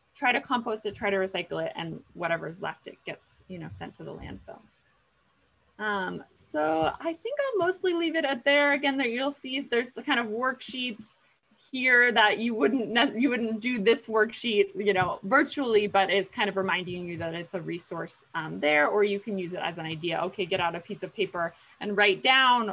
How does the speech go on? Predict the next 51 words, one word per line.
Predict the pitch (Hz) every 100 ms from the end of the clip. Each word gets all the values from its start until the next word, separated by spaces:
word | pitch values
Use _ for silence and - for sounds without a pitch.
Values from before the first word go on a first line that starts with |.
| 185
one | 202 196
of | 185
the | 190
five | 196 180 170
R's | 160 170 170
and | 170 180
draw | 180 160
a |
picture | - - - 185
about | 175 - -
how | - 170
to |
use | 151 160 160 156
it. | - - _
So | 196 185 _ _ -
again, | 233 247
there's | 240
a | 220 -
few | 269 277 262
options | 208 202 214 196
for | - 190
how | 196
you | 180 175
can | - 170
kind | 175 170
of | 165
engage | 170 160 170 165 175 202 196
students | - 226 226 233 -
on | 180
a, | 165 - -
on | 170
a | 165
lot | 170 -
of | -
these, | - - - _ -
um, | - 202 202 _ -
topics. | - - 349 _ _ _ _ _ _ _ _ _ _ _ _ _
Uh, | 190 180 185 -
and | 214
then | 240
the | 240
last | 269 330 453 -
thing | 370
I | 311
wanted | 269 262
to | 220
share | - - 226 202
is | 196 202
that | 190 190
there | 202 196 -
are | 185 185 185 185 190